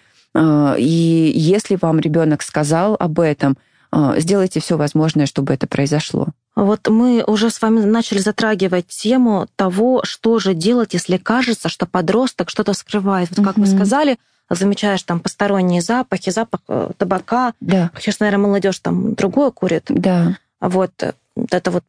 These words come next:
Speaker 2: чувствуешь или запах ал-, алкоголя,
Speaker 1: Алкоголя,
Speaker 2: например,
Speaker 1: да.
Speaker 2: да, по вечерам.
Speaker 1: Мгм.
Speaker 2: Но ребенок отвечает: «Нет, там, я не пил, нет, я не курю». Ну, что делать, извините, по карманам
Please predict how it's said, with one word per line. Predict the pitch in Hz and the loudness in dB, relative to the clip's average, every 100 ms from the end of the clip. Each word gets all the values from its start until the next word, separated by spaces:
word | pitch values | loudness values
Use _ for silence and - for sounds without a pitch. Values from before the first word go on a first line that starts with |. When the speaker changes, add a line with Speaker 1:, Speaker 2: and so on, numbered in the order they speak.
| - - | -18 -6
Speaker 2:
чувствуешь | 202 190 - 180 208 | -4 -2 -2 -4 -2
или | 196 | 0
запах | 208 233 185 | 0 -2 -2
ал-, | 180 - | -2 -2
алкоголя, | - 196 190 165 180 240 233 202 | -2 0 0 0 2 4 2 2
Speaker 1:
Алкоголя, | 254 247 208 | 2 2 2
Speaker 2:
например, | 196 196 185 175 | 2 2 2 2
Speaker 1:
да. | |
Speaker 2:
да, | 175 190 | 0 0
по | 190 | 0
вечерам. | 180 190 196 190 185 180 | 0 2 2 2 4 2
Speaker 1:
Мгм. | 185 _ _ _ _ | 0 _ _ _ _
Speaker 2:
Но | - 196 208 233 220 202 - | 0 2 4 2 2 0 0
ребенок | - 196 190 214 202 - | 0 0 2 2 2 -2
отвечает: | - 190 - 190 180 | -2 -4 0 -2 0
«Нет, | 196 175 | 0 0
там, | 170 | -2
я | 170 170 | 0 2
не | 180 | 0
пил, | - 285 254 | 0 2 2
нет, | 196 - | 2 0
я | 233 | 0
не | 165 165 | 0 0
курю». | 196 196 285 294 190 | 0 2 2 2 0
Ну, | - - 196 | -2 -2 0
что | 202 - | -2 -2
делать, | 202 185 180 170 | 0 0 0 -2
извините, | - 180 185 - 175 170 | 0 0 0 0 -4 -4
по | - | -4
карманам | 190 196 269 285 | 0 0 0 0